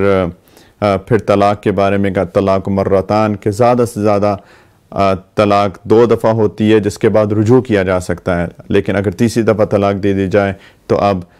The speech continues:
रुजू का कोई मौका नहीं है, अब वो औरत जो है वो किसी और से शादी करेगी, अम, अ, और वो शादी जो है वो कंसुमेट होगी, वो शादी जो है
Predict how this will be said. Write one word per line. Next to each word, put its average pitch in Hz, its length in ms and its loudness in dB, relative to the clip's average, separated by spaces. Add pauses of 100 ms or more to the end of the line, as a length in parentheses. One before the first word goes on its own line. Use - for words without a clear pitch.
(200)
रुजू 104 320 0
का 101 100 0
कोई 110 220 2
मौका 101 340 -2
नहीं 98 200 -2
है, 95 200 -2 (280)
अब 92 280 -2 (100)
वो 101 60 2
औरत 98 340 0
जो 92 140 -6
है 95 220 -2
वो 92 220 0
किसी 92 280 -6
और 95 200 0
से - 140 -8
शादी 95 320 -2
करेगी, 107 420 0 (600)
अम, 92 560 0 (480)
अ, 82 60 -2
और 92 640 0
वो 95 220 2
शादी 101 420 0
जो 98 140 -2
है 101 140 -2
वो 95 120 -2
कंसुमेट 98 580 0
होगी, 101 320 0
वो 95 100 0
शादी 92 380 -2
जो 95 120 -2
है 92 460 -4